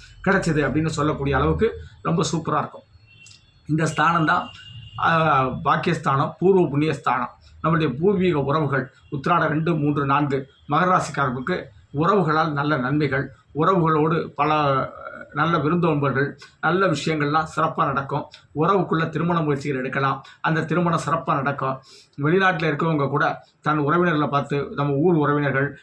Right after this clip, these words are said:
நம்ம குடும்ப உறவினர்களை பார்த்து திருமண விஷயம், நிச்சயார்த்தம், பல விஷயங்களை பேச ஆரம்பிப்பாங்க. அந்த பேச்சுவார்த்தைகள்லாம் ரொம்ப சூப்பராகி திருமண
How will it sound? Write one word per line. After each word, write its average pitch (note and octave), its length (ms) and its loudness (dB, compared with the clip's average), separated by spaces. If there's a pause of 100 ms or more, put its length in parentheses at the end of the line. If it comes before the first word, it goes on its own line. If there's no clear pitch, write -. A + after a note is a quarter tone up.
நம்ம D3 180 0
குடும்ப F#3+ 340 2
உறவினர்களை D3 320 2
பார்த்து C3+ 280 -2
திருமண E3 320 0
விஷயம், C#3 340 -4
நிச்சயார்த்தம், C#3+ 480 -2 (280)
பல F#3 240 2
விஷயங்களை E3 480 -2
பேச D3+ 360 -2
ஆரம்பிப்பாங்க. C#3 440 -2 (340)
அந்த D3 220 0
பேச்சுவார்த்தைகள்லாம் D#3 840 0
ரொம்ப D3 160 -4
சூப்பராகி D3 580 -2 (280)
திருமண F3 320 2